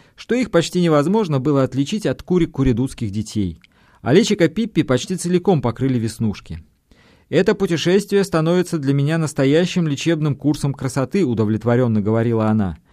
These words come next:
«Лицо у меня ещё более веснушчатое и красивое, чем когда-либо. Если так будет продолжаться, я стану просто неотразима». Собственно говоря, Момо и Моана и все другие кури-куридутские дети думали,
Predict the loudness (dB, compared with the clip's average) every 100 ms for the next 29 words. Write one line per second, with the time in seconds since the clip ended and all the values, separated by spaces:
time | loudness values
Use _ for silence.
0 | _ _ -4 -2 4 6 6 4 2 0
1 | 2 0 2 2 4 4 2 0 0 0
2 | 0 -2 0 0 0 -2 -4 -2 -2 0
3 | 2 0 -4 -4 -2 0 0 0 -2 -6
4 | -14 _ _ _ 0 0 0 0 2 2
5 | 2 2 0 0 -2 -2 -2 -2 -2 -2
6 | -6 -6 _ _ -6 -4 0 0 0 -2
7 | -2 -2 -4 -4 -2 -2 0 -2 -4 -6
8 | _ _ _ _ 0 0 0 0 2 2
9 | 4 4 4 4 4 4 4 2 0 0
10 | 2 2 2 0 0 0 0 0 2 0
11 | 0 2 2 2 0 2 0 -2 -6 0
12 | 0 0 0 2 4 4 0